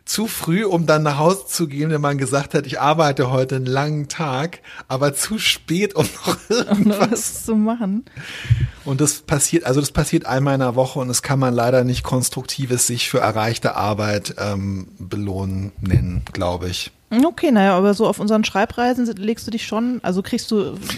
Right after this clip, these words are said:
Speaker 2: schreibst du richtig
Speaker 1: Ja.
Speaker 2: viel und legst dich
Speaker 1: Ja.
Speaker 2: trotzdem tagsüber gerne mal
Speaker 1: Das
Speaker 2: ein, zwei
Speaker 1: stimmt.
Speaker 2: Stunden hin.
Speaker 1: Das
Speaker 2: Und das,
Speaker 1: stimmt.
Speaker 2: äh, ich,
Speaker 1: Das
Speaker 2: wie gesagt,
Speaker 1: stimmt.
Speaker 2: ich bin, wenn ich tagsüber richtig tief schlafe,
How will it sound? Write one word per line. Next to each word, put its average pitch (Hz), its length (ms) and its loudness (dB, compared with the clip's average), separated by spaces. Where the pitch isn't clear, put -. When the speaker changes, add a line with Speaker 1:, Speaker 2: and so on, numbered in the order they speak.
Speaker 2:
schreibst - 380 2
du 233 40 2
richtig 226 300 2
Speaker 1:
Ja. - 60 -10
Speaker 2:
viel 233 260 2
und 202 180 -2
legst 208 220 -4
dich 214 80 -2
Speaker 1:
Ja. - 100 -6
Speaker 2:
trotzdem 233 640 0
tagsüber 214 580 -2
gerne 196 320 0
mal 208 220 0
Speaker 1:
Das 113 80 4
Speaker 2:
ein, 208 60 4
zwei - 60 2
Speaker 1:
stimmt. - 20 -2
Speaker 2:
Stunden 180 80 0
hin. 190 240 0
Speaker 1:
Das 208 220 2
Speaker 2:
Und 196 120 0
das, 196 80 -2
Speaker 1:
stimmt. - 100 2
Speaker 2:
äh, 185 200 2
ich, - 220 -4
Speaker 1:
Das 190 160 2
Speaker 2:
wie 208 80 4
gesagt, 190 260 0
Speaker 1:
stimmt. 214 140 -6
Speaker 2:
ich - 60 -12
bin, 214 400 2
wenn 180 140 -2
ich 202 140 -4
tagsüber 190 540 -2
richtig 240 320 -4
tief 220 260 -6
schlafe, 190 480 -4